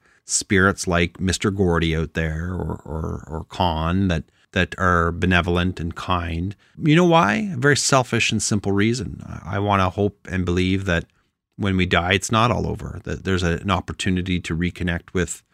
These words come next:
our loved ones. That's where it really boils down to me, that I will see, you know, all the people that passed again when I die, and that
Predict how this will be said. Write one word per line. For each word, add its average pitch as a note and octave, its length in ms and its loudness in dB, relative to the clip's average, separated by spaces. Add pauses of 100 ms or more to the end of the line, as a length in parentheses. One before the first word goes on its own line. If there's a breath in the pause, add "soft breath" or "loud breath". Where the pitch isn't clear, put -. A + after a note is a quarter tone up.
(160)
our G#2 100 4
loved G#2 240 6
ones. A#2 440 -2 (140)
That's G2+ 200 0
where C#3+ 160 6
it F2+ 80 0
really G#2+ 440 6
boils F2+ 380 2
down E2+ 280 2
to E2 100 -8
me, D#2 240 -4
that G2+ 220 0 (320 soft breath)
I F#2+ 120 4
will F2+ 120 2
see, F2 720 0 (300)
you G2 100 -2
know, D#2 360 -6 (140)
all F#2 180 -4
the E2+ 80 -6
people - 260 -6
that - 120 -12
passed - 580 -8 (360)
again E2 400 0
when F2 120 -2
I E2 160 0
die, F2 320 -2
and F#2+ 200 -4
that D#2+ 140 -4